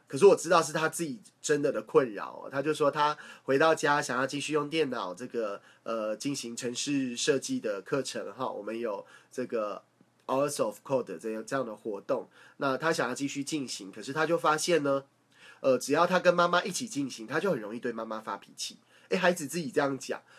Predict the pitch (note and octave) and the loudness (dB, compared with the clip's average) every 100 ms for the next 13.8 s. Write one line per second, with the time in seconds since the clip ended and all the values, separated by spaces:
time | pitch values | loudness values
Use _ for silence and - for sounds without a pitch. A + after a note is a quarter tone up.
0 | - G3+ F3+ C#3+ F3 F3+ E3+ E3+ - - | -4 4 6 6 2 2 2 0 -8 2
1 | G3 F3+ D3+ C3+ A#2 - _ _ - D#3 | 6 6 4 0 -4 -12 _ _ 2 2
2 | D#3+ D#3 E3 C3 A2+ - F3 A#2+ G#2 E2 | 2 4 2 2 -4 4 4 4 -4 -6
3 | G2 G#2 C#3+ D#3+ - _ _ - F3+ E3 | -8 -2 2 2 0 _ _ 8 8 8
4 | C3 - D#3+ C3 - - B2 C3 C#3 - | 2 -2 -2 -4 -6 -2 0 2 2 6
5 | E3 C3 G#2+ A2 A#2 B2 A#2+ A2+ G#2+ G#2+ | 6 6 -2 -4 -6 -6 -6 -6 -4 -6
6 | G#2 G#2+ G#2+ C3 B2 - - - E3+ F#3 | -8 -12 -10 -8 -10 -14 -20 0 2 6
7 | A3 D#3+ C#3+ C3 E3+ F3 C3+ - G#3 B2 | 6 8 6 6 6 4 4 4 4 4
8 | G2+ G#2 E3 F#3 D#3+ - C3+ B2+ E3+ E3+ | -4 -2 0 0 0 -4 -4 2 6 6
9 | E3+ C#3+ C3 C3 B2+ A#2+ G#2+ F#2+ - G2+ | 6 2 2 0 0 -2 -2 -10 -10 -8
10 | G2 F2+ - D2+ - - - - - - | -10 -10 -16 -20 -20 -20 -18 -8 -6 -4
11 | B2 F2 - - D#3 E3+ G3+ G3+ D3+ F#2 | -6 -6 -8 -2 0 4 4 4 0 -2
12 | - D#3+ B2 F2+ F#2 D3 D3 - - - | 2 2 2 -4 -6 0 0 0 -14 0
13 | D#3+ D#3 C#3 - _ - A#2+ A2+ | 2 4 2 -6 _ -4 -2 -2